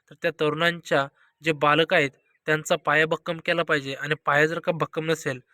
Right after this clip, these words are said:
तर देश उभारी घेऊ शकत नाही. असा पाया भक्कम करणाऱ्या या अंगणवाडी ताईंच्या नशीब मात्र सतत संघर्षच का लिहिलेला आहे.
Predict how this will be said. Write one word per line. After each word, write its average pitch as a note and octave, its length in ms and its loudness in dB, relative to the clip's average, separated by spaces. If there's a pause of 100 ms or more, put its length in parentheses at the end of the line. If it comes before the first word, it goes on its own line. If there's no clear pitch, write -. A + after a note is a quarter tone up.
(220)
तर D#3 40 -4
देश E3 320 0
उभारी D#3 320 0
घेऊ D3+ 200 -2
शकत D3+ 340 -8
नाही. B2 220 -8 (460)
असा D3 200 0
पाया D3+ 340 2
भक्कम D3+ 340 -4
करणाऱ्या D3+ 440 2 (320)
या D#3 80 2
अंगणवाडी D3+ 400 0
ताईंच्या D#3 440 0
नशीब D#3 280 -4
मात्र C#3+ 380 -4 (340)
सतत D3+ 360 -2
संघर्षच F3 640 -2
का F3 180 0
लिहिलेला C#3+ 320 0
आहे. B2+ 80 -4